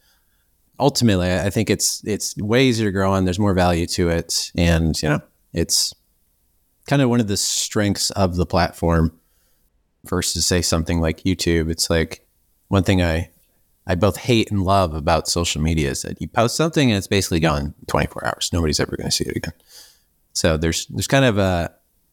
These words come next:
a liberty to just keep, like, testing things out and saying things and you're refining. Whereas if you, like, put something on YouTube, somebody can keep finding it. But the benefit with YouTube is that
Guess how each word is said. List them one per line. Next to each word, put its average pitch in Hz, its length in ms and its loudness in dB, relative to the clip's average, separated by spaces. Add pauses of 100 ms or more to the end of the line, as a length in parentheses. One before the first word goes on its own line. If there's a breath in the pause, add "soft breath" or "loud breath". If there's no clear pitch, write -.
(260)
a 123 80 -2
liberty 123 420 2
to 98 140 0
just 90 240 -2
keep, - 420 0
like, 87 320 2 (320)
testing 110 460 0
things 90 240 -2
out 98 240 4
and 82 180 -2
saying 101 300 2
things 82 380 -2
and 78 340 -2
you're 95 140 -2
refining. 87 680 0 (840 soft breath)
Whereas 92 480 2
if - 260 -4
you, 92 200 0
like, 82 480 0 (560)
put 120 120 0
something 98 320 2
on 87 100 -2
YouTube, 98 420 2
somebody 90 400 0 (100)
can 90 160 0
keep 87 220 -2
finding 85 320 2
it. - 280 -8 (760 soft breath)
But 107 420 2
the 113 100 -2
benefit 110 320 2
with 95 140 0
YouTube 107 460 2
is 90 100 0
that 92 320 0